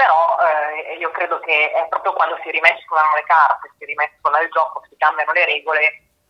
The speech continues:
eh, che c'è, eh, quello spiraglio più interessante di poter essere tra chi le scrive quelle regole.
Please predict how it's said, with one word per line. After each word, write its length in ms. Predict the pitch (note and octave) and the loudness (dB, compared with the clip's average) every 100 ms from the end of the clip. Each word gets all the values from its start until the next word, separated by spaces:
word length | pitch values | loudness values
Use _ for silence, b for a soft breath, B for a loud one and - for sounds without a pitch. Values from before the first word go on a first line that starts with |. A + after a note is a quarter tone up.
| _ - | _ -4
eh, 240 | D#3+ D#3+ | -4 -4
che 140 | G3 - | -8 -2
c'è, 460 | F#3 E3+ F3+ - F3+ | 2 6 6 4 2
eh, 400 | D#3+ D#3+ E3 - _ | 2 0 -2 -10 _
quello 400 | - F3+ E3 E3 - | -4 -2 -2 -4 -4
spiraglio 920 | F3+ F#3 E3+ D3 - D#3+ E3 E3 - - | 2 4 6 4 0 0 2 2 -4 -18
più 100 | F3 | -16
interessante 840 | F3+ F3 F3+ - E3+ E3 - F#3 | -4 0 0 0 4 4 4 -6
di 120 | - | -8
poter 300 | - D3+ D3+ D3+ D#3 | -8 -4 0 0 0
essere 240 | - D#3 | -6 -8
tra 240 | - D3 - | -2 -4 -4
chi 100 | E3+ | -8
le 120 | C#3+ C#3+ - | -6 -6 -8
scrive 380 | - B2 C#3+ - | -8 -4 -6 -6
quelle 200 | - C#3 | -2 -2
regole. 480 | C3+ D3 C#3 - | -2 -4 -4 -6